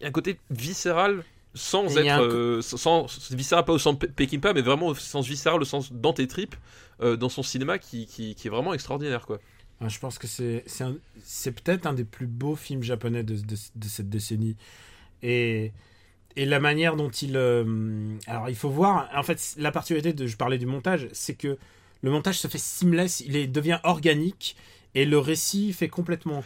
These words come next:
Speaker 2: corps avec le, avec le, la manière de le raconter, mais aussi l'esthétique.
Speaker 1: Oui.
Speaker 2: C'est-à-dire, euh, on tra-, on traverse, euh, on traverse des époques, euh, qui res-, euh, de Seconde Guerre mondiale, ou, euh, la guerre, euh, ou la guerre de la Mandchourie. Et donc,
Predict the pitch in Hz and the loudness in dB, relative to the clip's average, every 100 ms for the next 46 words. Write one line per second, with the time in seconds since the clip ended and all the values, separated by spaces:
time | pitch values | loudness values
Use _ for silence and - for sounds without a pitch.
0 | - - 175 180 180 170 - 135 135 147 | -10 -2 4 6 6 2 0 0 2 -2
1 | 139 127 117 120 123 127 - 120 - 131 | -2 0 0 0 -2 -6 -6 -8 -4 0
2 | 143 147 180 196 165 147 147 151 147 196 | 2 4 4 4 2 0 -4 -8 -2 -2
3 | 202 - - 135 147 - 190 160 175 - | -2 -10 -8 -2 0 0 0 2 2 0
4 | 170 - 190 - 175 185 - - 135 135 | -4 -4 -8 -2 2 2 2 -4 -2 2
5 | 147 127 131 143 143 - 147 143 143 139 | 2 2 0 -2 -4 -2 -2 -4 -8 -4
6 | 143 151 - 139 131 127 127 120 - - | -2 -2 -2 -2 0 0 0 -2 -10 -12
7 | 127 - 151 143 - 131 131 117 143 110 | -4 0 0 0 -2 -2 -2 -2 -2 0
8 | 120 110 120 110 - - 120 120 113 113 | -2 0 -6 -10 -14 -4 -2 0 0 -2
9 | 107 131 120 113 110 113 120 156 160 156 | -4 -4 -4 -2 -2 -2 0 0 0 -2
10 | 147 - - - - 127 131 123 117 117 | -4 -10 -20 -16 -4 0 4 4 4 4
11 | 120 127 120 117 110 107 107 104 104 110 | 4 2 2 0 0 -2 -2 -4 -6 -6
12 | 143 127 120 131 123 113 117 113 - 165 | -4 0 2 2 2 2 0 -2 -2 2
13 | 170 160 180 | 4 4 -2